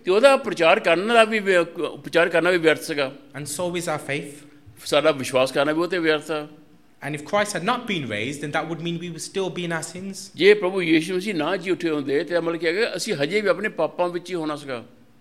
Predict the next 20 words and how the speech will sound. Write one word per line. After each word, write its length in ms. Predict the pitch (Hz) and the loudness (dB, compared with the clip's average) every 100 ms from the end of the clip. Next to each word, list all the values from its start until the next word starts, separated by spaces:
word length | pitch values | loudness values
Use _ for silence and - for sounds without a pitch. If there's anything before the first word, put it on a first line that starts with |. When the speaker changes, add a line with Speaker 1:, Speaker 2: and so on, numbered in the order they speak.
| _ _ _ _ _ _ _ _ - | _ _ _ _ _ _ _ _ -12
Speaker 2:
And 100 | 147 | -10
his 120 | 147 | -8
death 560 | 147 139 165 165 - 143 | -8 -2 -2 -2 -8 -10
on 60 | 143 | -8
the 100 | 143 | -6
cross 220 | 156 151 147 | -6 -6 -10
would 120 | 127 135 | -10 -8
be 60 | 127 151 | -6 -6
meaningless। 760 | 175 175 156 151 - - - - - _ 127 | -4 -6 -8 -8 -10 -12 -16 -20 -20 _ -4
Speaker 1:
ਔਰ 60 | |
ਪ੍ਰਭੂ 240 | 135 160 185 | 2 2 2
ਦੀ 80 | |
ਮੌਤ 280 | 175 131 175 | 2 4 4
ਸਲੀਬ 300 | 175 156 175 | 4 2 2
ਉੱਤੇ, 380 | 170 175 202 208 | 0 2 4 4
ਉਹ 200 | - 170 | 4 0
ਵੀ 120 | 202 | 0
ਵਿਅਰਥ 280 | 160 160 151 | 2 2 2
ਹੋਣੀ 160 | 160 160 | 0 0
ਸੀਗੀ। 320 | 170 175 | 0 -2